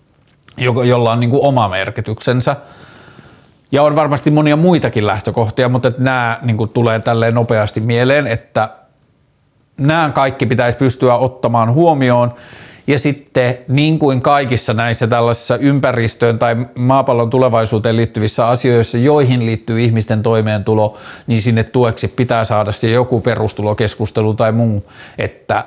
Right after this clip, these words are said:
jos ihmiset pelkää tulevaisuutensa puolesta, niin sitten me voidaan aloittaa se keskustelu siltä, että hei, turvataan se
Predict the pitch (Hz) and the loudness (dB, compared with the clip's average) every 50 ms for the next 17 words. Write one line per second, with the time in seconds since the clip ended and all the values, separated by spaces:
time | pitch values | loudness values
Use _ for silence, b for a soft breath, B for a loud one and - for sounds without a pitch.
0 | - 120 113 101 - - - 123 117 113 120 113 107 113 107 - - 131 120 117 | -4 -4 -4 -4 -4 -4 -2 0 0 2 2 0 -2 -2 -4 -2 -2 0 0 0
1 | 104 123 113 107 - 127 117 117 107 107 104 104 101 - 117 107 107 104 - - | 0 -2 -2 -2 0 0 0 0 0 0 -2 -2 -2 -4 -4 -4 -4 -4 -4 -6
2 | 87 117 120 120 - - 113 104 101 101 - - 101 101 107 107 - 123 107 - | -6 -6 -8 -8 -6 -4 -2 -2 -2 -2 -4 -4 -2 -2 -2 -2 -2 -4 -4 -2
3 | - 131 123 117 110 107 - - 113 110 104 - - 117 110 120 120 113 120 135 | 0 2 2 2 0 -2 -2 -2 -4 -4 -4 -2 -2 0 2 2 2 2 2 2
4 | 147 160 147 - - 143 127 - 117 110 123 120 120 - - 104 - 113 107 107 | 2 2 0 -2 -2 -4 -4 -2 -2 0 0 -2 -2 -2 -6 -4 -2 -2 -2 -2
5 | - 120 110 98 113 110 - 110 131 131 120 101 98 - - 143 135 131 131 117 | 0 -2 -2 0 -2 -2 -2 -2 0 0 0 0 -2 -4 -2 0 2 2 2 2
6 | 110 107 - 107 104 107 101 101 98 - - - 151 131 120 - B | 0 0 0 0 0 0 0 -2 -4 -6 -4 -2 0 0 0 -2 B